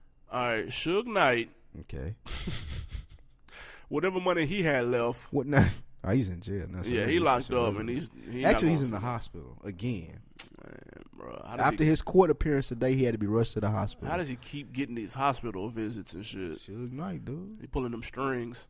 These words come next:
Speaker 2: Suge fucking Knight.
Speaker 1: Jermaine Dupri had to file for bankruptcy, but a lot of times when you file for bankruptcy,
Speaker 2: You just
Speaker 1: man,
Speaker 2: trying to save something
Speaker 1: yeah, you
Speaker 2: else,
Speaker 1: just
Speaker 2: man.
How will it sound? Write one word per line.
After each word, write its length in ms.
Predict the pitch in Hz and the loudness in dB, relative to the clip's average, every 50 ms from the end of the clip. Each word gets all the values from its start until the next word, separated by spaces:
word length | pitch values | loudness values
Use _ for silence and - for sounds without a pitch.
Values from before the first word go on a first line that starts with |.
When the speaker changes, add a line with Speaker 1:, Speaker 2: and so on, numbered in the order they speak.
| - | -20
Speaker 2:
Suge 440 | - - - 131 143 151 156 147 - - | -18 -12 -8 -4 -4 -2 -2 -4 -6 -6
fucking 380 | - 156 147 - - 143 139 | -6 -4 -4 -6 -8 -10 -10
Knight. 260 | 135 131 120 92 92 | -8 -8 -8 -8 -2
Speaker 1:
Jermaine 360 | - 165 160 156 170 180 175 156 | 0 0 2 4 6 6 6 4
Dupri 400 | 131 120 - - 247 311 320 247 | 2 2 0 0 2 2 2 4
had 160 | 220 180 151 | 4 2 2
to 60 | 135 | 0
file 360 | - - 156 165 165 156 147 | -2 -2 0 2 4 4 4
for 140 | - - 123 | 2 0 -4
bankruptcy, 640 | 110 104 151 196 254 247 156 147 139 135 - - 143 | -4 -2 -2 -2 -2 0 0 0 0 2 2 0 0
but 160 | 139 202 247 | 2 4 6
a 40 | 311 | 8
lot 140 | 359 370 294 | 10 10 10
of 60 | - | 8
times 260 | - 269 240 226 190 | 6 4 0 0 2
when 120 | 185 190 | 0 0
you 80 | 220 247 | 0 -2
file 240 | - 208 185 180 151 | 0 2 2 2 2
for 120 | 127 123 | 2 -2
bankruptcy, 500 | 113 160 175 190 175 156 147 139 123 120 | -2 0 0 0 0 0 -2 -2 -2 -2
Speaker 2:
You 60 | 113 101 | -2 0
just 80 | 95 139 | 0 0
Speaker 1:
man, 100 | 135 127 | 0 0
Speaker 2:
trying 120 | 110 98 | 0 0
to 60 | 95 | -2
save 340 | - - 110 101 98 95 87 - | -2 0 0 0 0 0 -2 -2
something 200 | - 92 92 92 | -4 -4 -2 2
Speaker 1:
yeah, 60 | - - | 4 4
you 60 | 339 | 4
Speaker 2:
else, 60 | - | 6
Speaker 1:
just 120 | - 196 | 6 6
Speaker 2:
man. 20 | - | 6